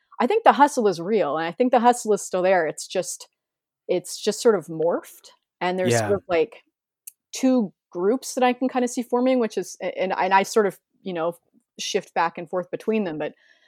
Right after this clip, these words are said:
Speaker 1: the group that's like, uh, you know, uh, my momentum is non-existent, and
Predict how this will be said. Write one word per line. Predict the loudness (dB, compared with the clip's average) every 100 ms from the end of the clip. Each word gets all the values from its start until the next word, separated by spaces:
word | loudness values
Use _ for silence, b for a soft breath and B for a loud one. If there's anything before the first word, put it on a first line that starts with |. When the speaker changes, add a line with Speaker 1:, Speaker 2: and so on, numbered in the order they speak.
| _
Speaker 1:
the | 2
group | 8 8 6 2
that's | 2 2
like, | 2 2 2 _ _ _ _ _ _ _ -14 -10 -4
uh, | -4 -2
you | 0 6
know, | 8 8 8
uh, | 6
my | 6 6
momentum | 4 4 0 0 -2
is | -2 -4 -6 -8 -10 -12 -12 -14 0
non-existent, | 6 6 4 2 0 2 -2 -2 -4
and | -6 -4 -4